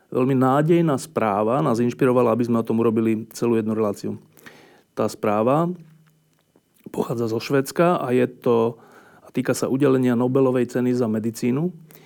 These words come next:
E, tá Nobelová cena bola udelená v súvislosti s rakovinou, respektíve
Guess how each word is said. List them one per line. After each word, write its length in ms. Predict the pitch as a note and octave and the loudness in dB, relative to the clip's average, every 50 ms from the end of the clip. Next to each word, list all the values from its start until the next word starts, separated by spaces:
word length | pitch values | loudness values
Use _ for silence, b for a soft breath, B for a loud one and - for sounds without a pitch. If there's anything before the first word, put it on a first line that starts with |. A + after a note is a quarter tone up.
| b b b b b b b b - | b b b b b b b b -12
E, 80 | - A#2+ | -12 -10
tá 160 | - B2+ B2 | -6 -4 -2
Nobelová 400 | B2 B2 B2 B2 B2 A#2+ B2 A#2+ | 0 2 2 2 2 2 0 -2
cena 320 | - - C3 B2 B2 A#2+ | -2 -2 -2 0 0 0
bola 400 | A#2+ A2 A2+ A#2 A2+ G#2+ G2+ - - _ _ _ - | 0 0 0 0 0 0 -2 -4 -8 _ _ _ -12
udelená 400 | - B2+ C3 B2+ B2+ B2 A#2+ A2+ | -6 -2 0 0 0 0 0 -2
v 140 | A2 - - | -6 -6 -6
súvislosti 800 | - B2+ B2 B2+ B2 - - B2+ A#2 - - - A#2 G#2 G#2 G2+ - - _ _ - | -2 -2 0 0 -2 -4 -6 -8 -8 -8 -8 -6 -4 -4 -4 -4 -8 -12 _ _ -10
s 80 | - B2 | -4 -4
rakovinou, 640 | B2 A#2 A#2 - A#2+ A#2+ A#2 A#2 A#2+ C3 C#3 D#3+ E3+ | -2 -2 -2 -2 0 0 2 2 2 2 2 2 0
respektíve 720 | D3+ B2 - - B2 A#2+ - - A#2+ A#2 A#2+ A#2+ A#2+ - | 0 -2 -2 -4 -6 -6 -4 -4 -2 -2 -2 -2 -2 -6